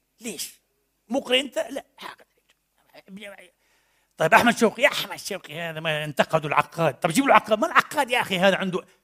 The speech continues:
هي، داخل مشكلة مع أحمد شوقي والعقاد والمتنبي، ها؟ ومع عدنان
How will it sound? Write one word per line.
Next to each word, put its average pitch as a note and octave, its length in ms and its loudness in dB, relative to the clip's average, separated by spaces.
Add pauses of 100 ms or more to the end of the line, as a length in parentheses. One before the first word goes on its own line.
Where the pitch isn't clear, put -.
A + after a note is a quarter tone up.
هي، C#4+ 180 2 (840)
داخل A3 220 0
مشكلة G#3 260 0
مع F3+ 80 0
أحمد D#3+ 180 -12
شوقي G3+ 420 -10 (220)
والعقاد F3+ 560 -6 (200)
والمتنبي، F#3 720 -2 (200)
ها؟ G3+ 180 -4 (120)
ومع A#3+ 240 4
عدنان D#3+ 340 -6